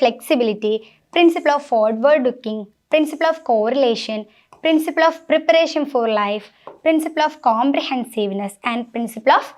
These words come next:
balance. ഇത്തരം പതിനഞ്ച് പ്രിൻസിപ്പിൾസ് ആണ് നമുക്കിതിൽ നോക്കി വെക്കാനുള്ളത്. ഇത് പഠിക്കുന്ന സമയത്ത് കാണാതെ പഠിച്ചു പോകുന്നതിന് പകരം ഓരോ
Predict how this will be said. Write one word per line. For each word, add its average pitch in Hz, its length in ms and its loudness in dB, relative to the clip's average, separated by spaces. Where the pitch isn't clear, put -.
balance. 202 460 -4
ഇത്തരം 370 300 2
പതിനഞ്ച് 320 680 6
പ്രിൻസിപ്പിൾസ് 240 640 -4
ആണ് 208 160 -6
നമുക്കിതിൽ 208 380 -4
നോക്കി 285 240 2
വെക്കാനുള്ളത്. 190 480 -4
ഇത് 277 140 0
പഠിക്കുന്ന 240 480 0
സമയത്ത് 247 400 -2
കാണാതെ 285 680 -2
പഠിച്ചു 269 360 0
പോകുന്നതിന് 226 520 -2
പകരം 190 300 -8
ഓരോ 349 180 2